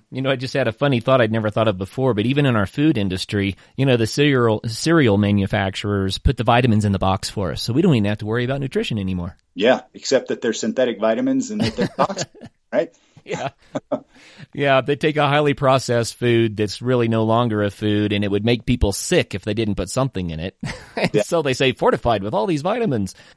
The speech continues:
Speaker 1: but your body really can't even handle those kinds of vitamins very well.
Speaker 2: No, it doesn't.
Speaker 1: Oh, that's funny. I have to tell another story, Doctor Zach. I mentioned it to you before we started recording here, but I was just, I was at the office,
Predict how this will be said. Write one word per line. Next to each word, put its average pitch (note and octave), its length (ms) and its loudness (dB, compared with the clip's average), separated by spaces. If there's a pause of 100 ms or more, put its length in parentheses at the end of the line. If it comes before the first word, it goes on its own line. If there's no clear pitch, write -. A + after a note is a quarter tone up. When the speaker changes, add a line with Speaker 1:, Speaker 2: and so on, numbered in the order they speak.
Speaker 1:
but A#2 320 2
your A2+ 120 -4
body A2+ 280 4
really G#2+ 240 2
can't A2 260 -2
even G2 220 0
handle G#2+ 280 0
those F2+ 180 -4
kinds G2 260 -2
of F2 80 -2
vitamins E2+ 400 -4
very F2 180 -6
well. F2+ 260 -8 (200)
Speaker 2:
No, F2 180 2
it F#2 140 -4
doesn't. - 420 -4 (180)
Speaker 1:
Oh, A2 120 -10
that's G2+ 220 -8
funny. F#2+ 380 -12 (200)
I D#3 100 2
have G3+ 200 2
to D3+ 60 -10
tell C#3 220 2
another A#2+ 320 2
story, A2+ 540 -4
Doctor G#2+ 420 -4
Zach. G#2+ 300 0
I G#2 40 -2
mentioned A#2 360 2
it G2+ 100 -2
to A#2+ 100 -2
you A2 140 2
before G2+ 640 0
we G2+ 100 -2
started G#2+ 300 0
recording G#2 500 2
here, G#2 260 2
but G#2 220 2
I A2 120 0
was G#2+ 100 -2
just, A2 280 -4 (200)
I - 40 0
was A#2 120 2
at B2+ 160 4
the D3 140 2
office, F#2 520 -2